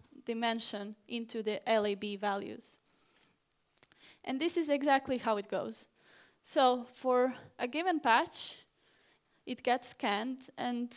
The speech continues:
the spatial filtering is applied. Then that patch, uh,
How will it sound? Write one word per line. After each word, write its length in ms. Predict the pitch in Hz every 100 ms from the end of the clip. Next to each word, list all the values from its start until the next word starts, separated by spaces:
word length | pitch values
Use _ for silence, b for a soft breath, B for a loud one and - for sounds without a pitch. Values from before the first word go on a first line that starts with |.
| - - -
the 80 |
spatial 480 | 247 - 247 247 233
filtering 500 | - 330 330 247 202
is 140 | 226 -
applied. 420 | - - - 220 - - b b b _ b b b b b b b b b _ _ _ _ _ _
Then 440 | - 233 240 285 359 - - 254
that 320 | 262 339 -
patch, 680 | 277 226 247 - - - - b b b _
uh, 440 | - 240 233 226